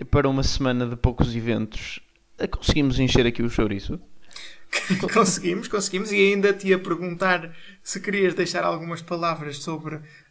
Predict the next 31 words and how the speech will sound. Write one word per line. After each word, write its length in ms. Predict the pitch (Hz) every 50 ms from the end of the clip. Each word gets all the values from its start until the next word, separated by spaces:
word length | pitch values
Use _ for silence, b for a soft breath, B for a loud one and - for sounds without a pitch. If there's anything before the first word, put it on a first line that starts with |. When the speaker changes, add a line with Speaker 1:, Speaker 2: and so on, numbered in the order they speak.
| B -
Speaker 2:
eh, 260 | 180 160 160 165 -
o 80 | - 202
caso, 560 | 190 - 214 190 175 160 165 170 170 175 170 -
eh, 280 | - 160 160 151 156 156 151
de 240 | 156 151 151 151 151
Johnny 260 | 170 165 160 160 156 147
Depp 280 | 151 147 147 147 - - -
e 260 | - 165 160 175 165 -
Amber 220 | 160 143 143 151 139
Heard. 340 | 127 165 175 180 185 185 - b b b b b b b - -
Eh, 240 | 175 160 170 170 - -
eu 100 | 170 165
sei 240 | 165 - - 170 165
que, 420 | 170 - - - 175 170 165 165 165 - -
provavelmente, 760 | - 170 156 160 160 151 156 160 160 165 170 160 143 143 - - -
se 340 | - - - - - 175 165
estiver 340 | - - - 170 160 160
na 80 | 160 165
mesma 220 | 165 165 160 160
situação 340 | 156 - - - 151 - 165 156
que 140 | 160 -
eu, 160 | 160 147 131 B B B B B B B
é 140 | - 170 175
algo 380 | 170 160 156 147 147 151 147 147
que 440 | - - 165 160 165 165 160 160 165 190 _ _ B B B B B B B _ _ _ _ -
não 300 | 180 175 180 180 175 180
te 100 | - 175
apaixona 480 | 160 156 156 147 - - 156 147 139
muito, 520 | 135 131 135 139 160 175 170 143 180 175 170 b b b b b b b - -
mas, 760 | 151 151 156 156 156 151 151 - - - - - - - - - - - _
eh, 40 | -